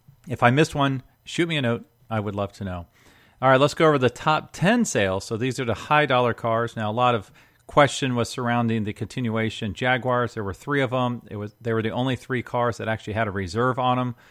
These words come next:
for the auction. Would they hit within the estimate or close enough, uh, so that that reserve will be list-, lifted? And are they true collectibles?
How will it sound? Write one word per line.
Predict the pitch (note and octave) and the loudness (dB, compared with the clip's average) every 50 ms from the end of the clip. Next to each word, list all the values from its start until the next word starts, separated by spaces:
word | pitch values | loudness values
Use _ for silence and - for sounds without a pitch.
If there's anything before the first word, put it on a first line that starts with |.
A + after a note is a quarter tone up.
| - _ _ _ _ _ _ | -20 _ _ _ _ _ _
for | _ - D3 E3+ F3+ D#3+ | _ -2 2 2 4 4
the | C#3+ A#2+ | 4 4
auction. | A2 A2 G#2+ G#2 - - B2+ A#2 A2+ G#2+ - - _ _ _ _ _ _ _ | 4 2 0 -2 -4 -6 -6 -6 -6 -6 -8 -14 _ _ _ _ _ _ _
Would | G#2+ B2+ D3+ D3+ | 0 0 2 4
they | D3+ C#3 | 4 2
hit | B2 C3 C3+ B2 | 2 2 0 0
within | A#2+ A2+ - B2+ A#2+ A2+ | -2 -4 -4 -2 -2 0
the | A2 A2+ | 2 2
estimate | A2+ A2+ - - A#2+ A2+ G#2+ - | 0 0 -2 -4 -4 -4 -4 -2
or | B2 C3+ C#3 | -2 -2 -4
close | - - - C3 B2 - - | -2 -2 -2 -2 -2 -2 -6
enough, | B2 A2 G#2 G#2 G2+ - - _ _ _ _ _ _ _ _ _ - | -4 -2 -2 -2 -2 -4 -8 _ _ _ _ _ _ _ _ _ -12
uh, | A2 G2+ G2 F#2+ F#2 | -10 -8 -8 -8 -8
so | - - A#2 | -6 -6 -4
that | G2+ G#2+ G2 - | -4 -4 -4 -2
that | A2+ A2 G#2 | -2 -4 -2
reserve | A2 G#2 E2+ G#2 G#2+ G2 - | -4 -4 -2 -2 -2 -2 -4
will | A2+ | -6
be | F2+ G#2 G2+ | -6 -6 -4
list-, | G2 A2+ A#2 A2+ - - _ - | 0 0 -2 -2 -4 -10 _ -10
lifted? | B2 A2+ C3+ B2+ - - A#2+ A2 G2 | -4 -2 -2 -2 -2 -2 -2 -2 -2
And | G#2+ A#2 A2+ A#2 | -2 -2 -2 0
are | G#2+ C3+ D3 D3+ | 2 2 2 2
they | D3+ D3 C3 | 2 -2 -2
true | - - D3+ C#3+ | -2 -4 -6 -6
collectibles? | - - - C3+ D3 D3+ - - A2+ G2 F2+ F2 - - | -6 -6 -6 -4 -4 -4 -6 -8 -8 -8 -8 -8 -10 -16